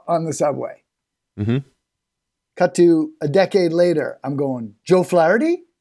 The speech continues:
Speaker 1: from S C T V?" <laughs> He's like, "Nope." <laughs> That's it. That's the gift that keeps on, that's the gift that keeps on going. Ten years worth.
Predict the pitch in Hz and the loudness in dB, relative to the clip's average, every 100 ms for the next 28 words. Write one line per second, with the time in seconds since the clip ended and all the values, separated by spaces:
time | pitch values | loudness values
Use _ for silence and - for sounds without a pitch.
0 | _ 165 170 180 196 185 180 180 226 359 | _ -4 -2 0 0 0 0 0 0 -2
1 | 359 622 _ 906 - _ _ - 381 415 | -6 _ _ -20 -20 _ _ -12 -10 -8
2 | 453 254 185 143 131 - - _ - 453 | 2 4 4 0 2 2 0 _ -12 -12
3 | - - - - - - 233 170 - - | -12 -20 -20 -18 -14 2 2 2 -4 -4
4 | - 170 185 240 - 277 185 220 302 - | -2 0 4 2 2 0 2 4 4 2
5 | 277 202 233 - 214 - 214 196 185 190 | 2 4 2 2 -2 2 2 4 2 2
6 | 196 - 170 175 - - 202 233 - 214 | 0 0 4 4 4 0 2 2 2 -4
7 | 196 202 196 202 175 170 151 117 - - | -2 0 4 2 4 2 2 -6 -14 -8
8 | - 247 254 254 220 175 170 143 123 | 2 2 4 4 4 4 0 -2 -4